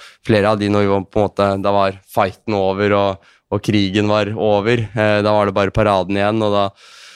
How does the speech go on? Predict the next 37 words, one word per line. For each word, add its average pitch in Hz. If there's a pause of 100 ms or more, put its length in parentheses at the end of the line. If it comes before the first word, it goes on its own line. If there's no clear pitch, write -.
(200)
da 110
var 104
det 104
flere 104
andre 101
av 98
de 98
hjelperytterne 98
som 107
også 98
kom 98
og 98
klappet 101
meg 92
på 104
skulderen 98
og 98
sa 101
de 95
var 95 (540)
veldig 98
imponert, 95
og 107
at 98
jeg 98
hadde 98
lagd 98
livet 98
surt -
for 104
dem 104
ved 104
flere 101
anledninger, 101
og 104
at, -
eh, 104